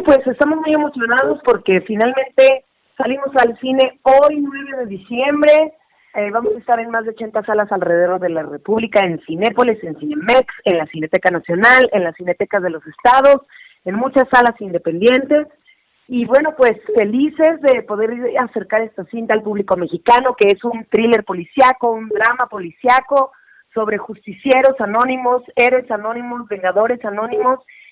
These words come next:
que hartos de no tener, eh, respuesta y atención por parte de las autoridades, deciden, eh, pues agarrar a los malos, ¿verdad?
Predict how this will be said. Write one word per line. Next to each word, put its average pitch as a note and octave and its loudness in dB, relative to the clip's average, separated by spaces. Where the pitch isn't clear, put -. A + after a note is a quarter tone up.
que F#3+ 0
hartos B3 -2
de G#3+ -6
no A3+ -8
tener, A3 -4
eh, G3+ 0
respuesta A3+ 0
y G3 0
atención F#3 -2
por A3+ -2
parte A3 -2
de G3+ 0
las F3 -6
autoridades, F#3+ 4
deciden, B3+ -2
eh, E3 2
pues F#3+ -2
agarrar F#3 4
a C#4 0
los A#3 -8
malos, B3+ 0
¿verdad? G#3+ 2